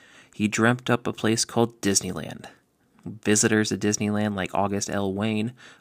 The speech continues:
went on to build Six Flags in nineteen sixty. A motion picture company, also in California, started doing backlot tours, which became Universal in nineteen sixty-four. A couple of U C L A grads wanted to do an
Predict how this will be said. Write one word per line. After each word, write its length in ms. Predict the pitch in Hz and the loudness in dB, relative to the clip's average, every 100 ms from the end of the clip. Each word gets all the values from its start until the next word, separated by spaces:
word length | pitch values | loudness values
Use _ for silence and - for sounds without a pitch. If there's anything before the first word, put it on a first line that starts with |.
| - | -2
went 220 | 113 131 | 2 4
on 100 | 127 | 4
to 60 | 123 | 4
build 300 | 113 117 - | 4 2 2
Six 260 | - 117 | 2 2
Flags 520 | - 90 80 - - - _ | 0 0 -2 -4 -10 -10 _
in 120 | 95 | -4
nineteen 340 | 95 - 104 | -4 -2 -2
sixty. 460 | 98 92 - - - _ _ _ - _ | -2 -2 -2 -6 -10 _ _ _ -20 _
A 100 | 98 | 0
motion 360 | 110 123 123 117 | 4 4 2 0
picture 300 | 139 143 120 | -2 0 0
company, 360 | 104 101 98 - | 0 -4 -4 -2
also 360 | 95 92 104 | 0 0 0
in 60 | 98 | -2
California, 720 | - 101 87 - 98 107 127 - - - _ | -2 -2 -2 -4 -2 -2 -4 -8 -20 -20 _
started 280 | - 123 123 | 2 4 6
doing 320 | 123 120 110 | 4 4 2
backlot 460 | 110 123 117 80 | 0 0 0 0
tours, 720 | - 80 58 - - - - - | 0 -4 -4 -4 -6 -4 -8 -6
which 200 | 98 - | -6 -6
became 320 | - 90 85 | -6 -4 -2
Universal 560 | 92 92 92 113 - - - | -2 0 2 2 0 -4 -14
in 80 | - | -8
nineteen 320 | 95 90 92 | -8 -6 -6
sixty-four. 640 | - - - - 120 - - _ _ _ _ - - - - | -4 -6 -6 0 2 2 -4 _ _ _ _ -20 -20 -16 -4
A 80 | - | 2
couple 320 | 147 139 131 | 2 2 2
of 80 | 113 | 4
U 140 | 127 | 4
C 240 | 127 120 | 2 2
L 180 | 107 104 | 2 4
A 80 | 123 | 4
grads 400 | 131 98 95 - | 4 2 2 -2
wanted 300 | 117 120 127 | 0 0 2
to 80 | 123 | 2
do 160 | 117 | 2
an 80 | 110 | 0